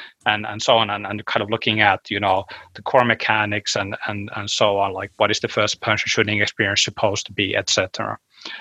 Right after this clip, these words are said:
And then there's the technology group, uh, uh, Frostbite,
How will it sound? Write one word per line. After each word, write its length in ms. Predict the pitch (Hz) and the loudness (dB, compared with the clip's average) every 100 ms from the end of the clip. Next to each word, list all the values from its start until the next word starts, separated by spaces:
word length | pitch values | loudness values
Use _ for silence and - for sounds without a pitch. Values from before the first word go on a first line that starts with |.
| - - | -8 -2
And 100 | 123 | 0
then 120 | 127 | 2
there's 180 | 123 110 | 2 2
the 80 | 110 | -2
technology 640 | - 110 113 110 113 - | -6 -2 2 4 4 0
group, 420 | 104 98 95 98 - - | -4 -6 -8 -10 -12 -6
uh, 300 | 113 95 98 - _ _ _ _ _ - - - | -2 0 -2 -8 _ _ _ _ _ -18 -12 -4
uh, 140 | 117 | -2
Frostbite, 760 | 104 135 123 - 113 92 101 | 2 2 2 2 0 0 -4